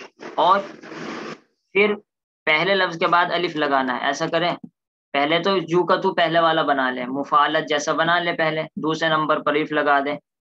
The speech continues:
और शुरू में ता लगा दे, तफ़ाअला। पढ़ने का तरीका ये होगा,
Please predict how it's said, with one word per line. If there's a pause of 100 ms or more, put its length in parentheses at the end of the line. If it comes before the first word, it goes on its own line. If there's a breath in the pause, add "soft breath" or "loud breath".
(180)
और
शुरू
में
ता
लगा
दे, (120)
तफ़ाअला। (240)
पढ़ने
का
तरीका
ये
होगा,